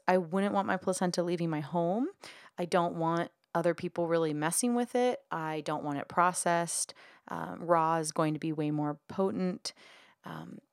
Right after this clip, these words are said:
and in my mind, the idea is to reintroduce the placenta within the first couple of days.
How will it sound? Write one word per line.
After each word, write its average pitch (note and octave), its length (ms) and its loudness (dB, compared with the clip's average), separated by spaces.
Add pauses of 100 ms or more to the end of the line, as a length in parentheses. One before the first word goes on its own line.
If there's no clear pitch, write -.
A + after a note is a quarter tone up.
(100)
and F#3+ 340 0
in G3 160 2
my A#3 220 6
mind, F#3 560 0
the G3 140 2
idea F#3+ 480 2
is E3 220 -2
to E3 160 -6
reintroduce D#3 920 -2 (340)
the E3 120 -2
placenta D#3 840 -4 (280)
within C#4 260 6
the B3 80 2
first G#3+ 200 0
couple F#3 260 0
of C#3+ 100 -8
days. - 440 -4